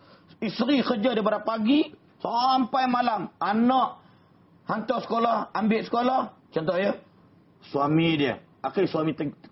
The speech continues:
tegur dia. Ah, dia balik dengan orang lelaki drive, yang drive partner bisnes dia tadi. Maka kita, "Kamu ni udahlah, tak cukup lah apa yang ada." Amboi, sekarang baru nak peringat kita. Dulu tak peringat macam ni pun. Ha.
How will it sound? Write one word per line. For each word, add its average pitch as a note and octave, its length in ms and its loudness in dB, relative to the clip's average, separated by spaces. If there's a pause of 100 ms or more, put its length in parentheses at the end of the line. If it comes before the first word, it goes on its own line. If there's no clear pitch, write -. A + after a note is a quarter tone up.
(120)
tegur E3 260 2
dia. C3 220 -2 (480)
Ah, C#3+ 160 -2
dia D3+ 160 0
balik F3 240 -2
dengan D#3 240 0
orang D3+ 240 0
lelaki D3 320 0
drive, D3+ 320 0
yang C#3+ 320 0
drive C#3+ 320 -2
partner C#3+ 560 -2
bisnes C#3 320 0
dia D3 80 2
tadi. D3 240 0 (400)
Maka C#3 240 -4
kita, B2+ 240 -2
"Kamu C3 320 0
ni C3 160 2
udahlah, B2+ 320 0
tak - 240 -6
cukup B2+ 240 -6
lah A2+ 80 0
apa - 160 -6
yang A2 160 0
ada." B2 160 0 (160)
Amboi, G#3 560 0 (240)
sekarang G#3 400 -2
baru G#3 160 0
nak G#3+ 160 -2
peringat G3+ 320 0
kita. F#3+ 160 -2
Dulu G3 240 2
tak - 160 -6
peringat G3+ 240 0
macam G3 160 -2
ni A3 80 2
pun. D4 280 2 (360)
Ha. F2 60 -12